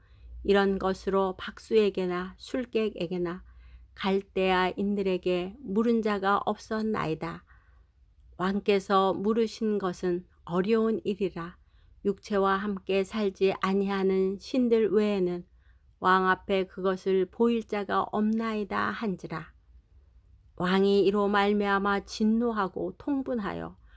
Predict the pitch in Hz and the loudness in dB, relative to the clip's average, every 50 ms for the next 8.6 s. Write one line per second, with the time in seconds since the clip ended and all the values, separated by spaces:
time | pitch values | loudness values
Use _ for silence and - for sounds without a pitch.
0 | _ - - - - - 185 185 202 196 202 196 196 196 196 196 196 196 190 196 | _ -20 -20 -12 -4 -2 0 2 2 2 4 2 2 2 0 0 2 2 2 4
1 | 196 196 196 190 196 196 190 - - 214 208 202 196 190 196 185 185 180 190 180 | 4 2 2 0 0 -2 -4 0 2 4 4 4 4 2 0 -2 -2 -2 -2 -2
2 | 185 185 180 180 - - - - - - 208 - - - 247 233 240 220 220 214 | -2 -2 -2 -4 -6 -8 -12 -10 -10 -10 -10 -12 -6 -6 -2 -2 0 0 0 -2
3 | 208 202 208 214 226 226 226 226 226 220 220 220 214 208 196 180 175 170 175 170 | 0 0 0 0 0 -2 -2 -2 -4 -4 -6 -8 -8 -8 -8 -6 -8 -8 -10 -14
4 | 175 - - - - - - _ - - - - - - - - - - - - | -16 -18 -20 -20 -20 -20 -20 _ -20 -20 -20 -20 -20 -20 -20 -20 -20 -20 -20 -20
5 | _ - - 175 180 185 190 202 202 202 196 196 196 202 202 208 202 202 202 202 | _ -2 4 4 4 6 6 4 2 2 2 2 0 0 0 0 2 2 2 2
6 | 202 202 196 190 190 196 202 196 196 196 190 190 190 196 - - - 233 233 233 | 2 2 2 2 0 2 2 2 2 2 0 -2 -4 -6 -8 -2 2 4 6 6
7 | 226 226 226 214 208 196 214 196 208 208 202 - - 226 - - - 233 220 214 | 4 2 0 -4 -4 -4 -4 -2 -2 -2 -4 -4 -8 -16 -14 -6 -4 -2 -2 -2
8 | 208 - 190 160 165 165 - - - 170 185 - | -4 -4 -6 -6 -6 -8 -14 -12 -10 -10 -10 -10